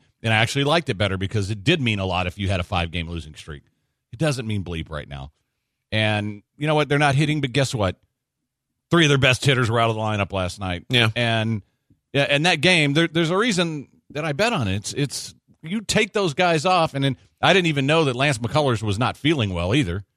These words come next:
Speaker 1: That was a nice bonus
Speaker 2: Yeah.
Speaker 1: for people who bet it. But, uh, and, and him saying they shouldn't even played, that's pretty clear what the mindset was. So I'm not worried about last night.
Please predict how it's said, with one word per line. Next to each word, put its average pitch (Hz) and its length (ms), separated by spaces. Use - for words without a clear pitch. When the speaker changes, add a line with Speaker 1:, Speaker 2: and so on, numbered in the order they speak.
Speaker 1:
That 123 80
was 131 100
a 127 40
nice 101 180
bonus 87 460
Speaker 2:
Yeah. 82 280
Speaker 1:
for 104 160
people 90 260
who 95 80
bet 117 200
it. 107 100
But, 127 340
uh, 120 80
and, 117 240
and 107 140
him 123 120
saying 117 280
they 104 80
shouldn't 110 280
even 98 200
played, 127 420
that's 170 400
pretty 175 240
clear 170 320
what 127 140
the 113 60
mindset 113 480
was. 85 200
So 190 100
I'm 208 80
not 120 140
worried 87 200
about 85 240
last 85 280
night. 90 240